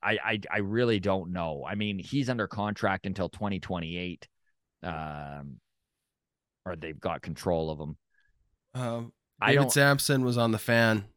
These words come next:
Speaker 2: yesterday, talked about the situation. Uh, he talked about it again on his podcast this morning. Can I play you this clip?
Speaker 1: Yes, please.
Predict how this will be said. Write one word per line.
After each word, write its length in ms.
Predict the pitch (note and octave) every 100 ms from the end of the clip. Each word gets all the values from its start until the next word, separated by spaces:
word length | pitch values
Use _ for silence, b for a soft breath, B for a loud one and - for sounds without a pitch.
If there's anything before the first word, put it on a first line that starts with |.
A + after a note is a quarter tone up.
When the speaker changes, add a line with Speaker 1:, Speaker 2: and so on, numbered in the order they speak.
| _
Speaker 2:
yesterday, 520 | G#2+ G#2 - G#2+ G2+ - -
talked 260 | G2 F#2
about 160 | A#2+ F2+
the 60 |
situation. 680 | D#2+ F#2+ - F#2+ F2+ - F#2+ - _ _ _ _ _ _ _
Uh, 160 | G2
he 100 | F#2+
talked 260 | G#2 G2+ -
about 200 | G#2 G#2
it 100 | G2+
again 380 | - G2 G2 F#2+
on 460 | - F2+ F2 F2 E2+ - _ _ _ _ _ _ -
his 100 | G2+
podcast 520 | - F#2+ - G2 F#2+
this 200 | F#2+ -
morning. 280 | G2+ G2 F#2+
Can 100 | -
I 60 |
play 180 | F#2 G2
you 100 | G2+
this 160 | G#2 G2
clip? 260 | - A#2 - _ _ _ _ _ _ _ _
Speaker 1:
Yes, 200 | F#2+ F2
please. 340 | - G#2+ -